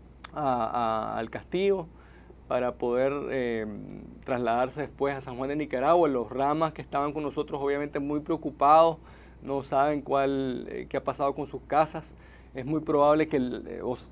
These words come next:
ya sabemos, pues, porque he hablado con algunas de las personas que estaban en San Juan de Nicaragua, que las casas a lo largo del río Indio están destruidas. Em,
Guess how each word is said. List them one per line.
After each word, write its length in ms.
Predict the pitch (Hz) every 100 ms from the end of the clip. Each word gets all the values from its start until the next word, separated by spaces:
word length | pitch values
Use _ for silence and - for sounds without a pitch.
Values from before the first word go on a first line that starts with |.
| -
ya 140 | 131
sabemos, 460 | - 135 160 156 113
pues, 120 | 160
porque 240 | 151 123 131
he 20 |
hablado 360 | 131 135 143
con 140 | 143 135
algunas 460 | 123 110 143 147
de 80 | 135
las 80 | 127
personas 320 | 120 - 139
que 80 | 143
estaban 260 | - 135 139
en 80 |
San 140 | 135 127
Juan 160 | 135
de 80 | 135
Nicaragua, 500 | 131 127 120 139 151
que 80 | 135
las 160 | 120 107
casas 400 | 120 123 143 135
a 160 | 120
lo 160 | 120 113
largo 320 | 120 131 139
del 80 | 127
río 220 | 131 127
Indio 360 | 139 147 147 147 - - -
están 280 | - 127 127
destruidas. 680 | 127 117 135 160 160 - - - - - - - -
Em, 640 | 131 127 123 120 113